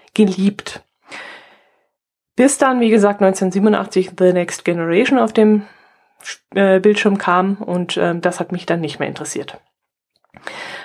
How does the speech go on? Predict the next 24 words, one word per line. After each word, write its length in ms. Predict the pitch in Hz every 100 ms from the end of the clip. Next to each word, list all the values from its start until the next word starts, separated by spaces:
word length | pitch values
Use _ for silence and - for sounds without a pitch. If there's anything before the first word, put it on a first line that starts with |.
| -
Mm, 500 | 240 247 247 247 240
da 200 | 208 214
ich 120 | 247
die 360 | - 226 226 214
Eintrittskarten 580 | 214 262 269 - 220 220
aber 160 | 208
freundlicherweise 640 | 202 202 196 208 196 190 196
vom 360 | 185 190 190 180
Dornier 340 | 185 180 196
Museum 400 | 214 202 202 185
kostenlos 540 | - 196 208 190 180
zur 120 | - 170
Verfügung 460 | 170 - 185 226
gestellt 400 | 240 247 240 240
bekommen 340 | 240 - 233 240
habe, 300 | 247 277 311 - - - - - -
ging 160 | 220
ich 100 | 220
dann 160 | 214 202
die 80 | 202
Sache 300 | 202 185 180
ganz 280 | 190 180 -
locker 380 | 175 180 175
an. 280 | - 160 151